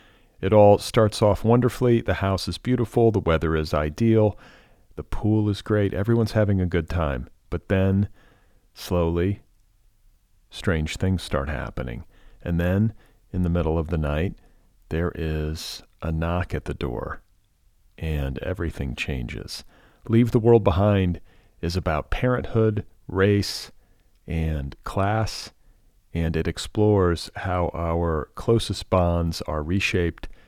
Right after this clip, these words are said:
and even reformed in moments of crisis. My conversation with Rumaan Alam is coming up in just a couple of minutes.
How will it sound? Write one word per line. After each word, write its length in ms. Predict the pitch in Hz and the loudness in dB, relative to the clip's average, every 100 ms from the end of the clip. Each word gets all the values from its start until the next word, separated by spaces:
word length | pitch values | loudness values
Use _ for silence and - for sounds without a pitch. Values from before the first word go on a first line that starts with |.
| - | -4
and 160 | 87 | 0
even 300 | 95 127 113 | 2 2 2
reformed 680 | 90 85 - 98 85 65 - - _ _ _ _ - | 2 0 0 0 0 -4 -10 -16 _ _ _ _ -8
in 180 | 76 78 | -4 -2
moments 540 | 78 78 78 - - - | -2 -2 -4 -6 -12 -10
of 420 | 73 69 64 - - | -6 -6 -6 -14 -12
crisis. 720 | - 78 73 - - - - - _ _ _ _ - | -6 -4 -4 -6 -12 -14 -16 -18 _ _ _ _ -6
My 120 | 98 | -4
conversation 880 | - 139 135 117 131 127 - 104 101 | 0 2 2 0 0 0 0 0 0
with 280 | 98 95 - | 0 -2 -4
Rumaan 540 | 110 117 117 110 107 | 2 4 4 2 2
Alam 540 | 101 95 92 80 67 - - _ _ _ _ _ | 2 2 0 0 -4 -8 -18 _ _ _ _ _
is 140 | - 85 | -12 -8
coming 340 | - 90 85 | -4 -2 0
up 220 | 82 80 - | -2 -4 -6
in 360 | 85 80 78 - | -4 -2 -4 -6
just 260 | - 85 - | -6 -6 -6
a 60 | |
couple 320 | - 80 - 71 | -6 -4 -4 -4
of 80 | |
minutes. 540 | 67 55 50 - - | -4 -6 -10 -16 -18